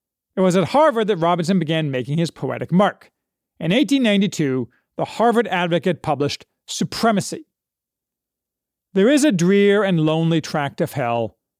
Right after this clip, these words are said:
from all the common gloom removed afar. A flat, sad land it is, where shadows are, whose lorn estate my verse may never tell. I walked among them,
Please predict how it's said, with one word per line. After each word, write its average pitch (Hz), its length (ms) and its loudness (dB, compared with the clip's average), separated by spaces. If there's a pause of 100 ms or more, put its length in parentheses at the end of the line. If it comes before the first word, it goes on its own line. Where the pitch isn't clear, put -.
(220)
from 185 160 -2
all 226 300 2
the 208 80 0
common 165 420 0
gloom 143 400 0
removed 131 440 -2
afar. - 500 -6 (720)
A 185 80 -2
flat, 247 480 -2 (100)
sad 202 480 -2
land 139 320 -2
it 123 100 -4
is, - 380 -10 (140)
where 202 120 2
shadows 190 540 0
are, - 280 -10 (720)
whose 156 200 -2
lorn 202 420 4
estate 156 520 -2 (240)
my 220 160 0
verse 147 340 -2
may 156 160 -2
never 123 240 -4
tell. 123 400 -6 (1120)
I 233 120 2
walked 262 360 4
among 156 320 0
them, 151 320 -2